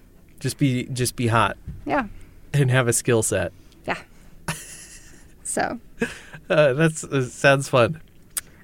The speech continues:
Speaker 2: Um, before that, um, my, uh, Hallowed Crows, my G N Wright
Speaker 1: Yes.
Speaker 2: book three.
Speaker 1: Yes. She's delightful.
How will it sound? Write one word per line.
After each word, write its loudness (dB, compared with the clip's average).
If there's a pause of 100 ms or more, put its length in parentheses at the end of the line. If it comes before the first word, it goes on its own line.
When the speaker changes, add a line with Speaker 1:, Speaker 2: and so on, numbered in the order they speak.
(140)
Speaker 2:
Um, 4
before 2
that, 2 (200)
um, 0 (720)
my, 0
uh, 0
Hallowed 0
Crows, 2
my -2
G -4
N -2
Wright -4 (440)
Speaker 1:
Yes. 4
Speaker 2:
book 2
three. -2
Speaker 1:
Yes. 2
She's 0
delightful. 0